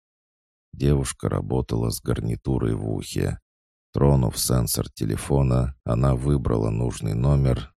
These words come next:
дождалась ответа и произнесла: «Николай Иванович, к вам посетитель. Да, Корсаков. Уже можно? Хорошо, отправляю». Взгляд администраторши сфокусировался на мне.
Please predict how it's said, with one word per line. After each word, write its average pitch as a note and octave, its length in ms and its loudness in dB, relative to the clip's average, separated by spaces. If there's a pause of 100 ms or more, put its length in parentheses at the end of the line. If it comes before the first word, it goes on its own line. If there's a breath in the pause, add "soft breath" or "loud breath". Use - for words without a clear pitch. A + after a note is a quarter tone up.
дождалась A1+ 680 0
ответа C2 720 0
и D2+ 100 -4
произнесла: A1+ 960 -2 (300)
«Николай E2 440 2
Иванович, A#2 520 0 (400)
к - 80 -10
вам A2 220 4
посетитель. B1+ 840 -2 (460)
Да, D#2+ 380 4
Корсаков. - 720 -2 (680)
Уже F2 220 4
можно? A2 580 4 (420)
Хорошо, D#2 760 0
отправляю». C2+ 840 0 (800)
Взгляд A#1+ 500 -2
администраторши A#1+ 1000 -2
сфокусировался A#1 1160 -2
на A1+ 160 0
мне. A1 480 -4